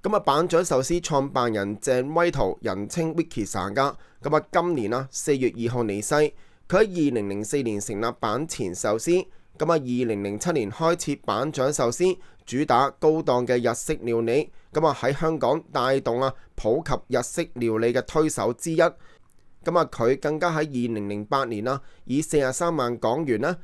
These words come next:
喺日本築地市場投得日本一嘅南鯨吞拿魚。咁啊，成為咗第一位香港人呢，係投得日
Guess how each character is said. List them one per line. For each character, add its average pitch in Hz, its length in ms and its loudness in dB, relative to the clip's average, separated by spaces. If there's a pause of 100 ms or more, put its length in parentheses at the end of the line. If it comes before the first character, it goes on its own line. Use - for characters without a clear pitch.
(160)
喺 165 260 2
日 131 160 2
本 135 240 -2
築 170 240 -6
地 117 160 2
市 117 200 -4
場 98 280 -4 (120)
投 95 260 -2
得 165 140 0 (240)
日 139 100 2 (220)
本 127 260 -2
一 175 40 2 (180)
嘅 127 140 4
南 98 400 -2
鯨 98 300 -2
吞 147 200 -4
拿 92 180 -4
魚。 110 240 0 (840)
咁 160 140 0
啊， 160 60 2
成 107 200 -4
為 101 120 0
咗 131 240 2
第 120 240 0
一 - 40 4
位 131 300 2 (160)
香 156 280 2
港 127 160 -2
人 95 140 -4
呢， 147 120 -2 (220)
係 110 180 0
投 92 280 -4
得 147 120 2 (280)
日 120 100 0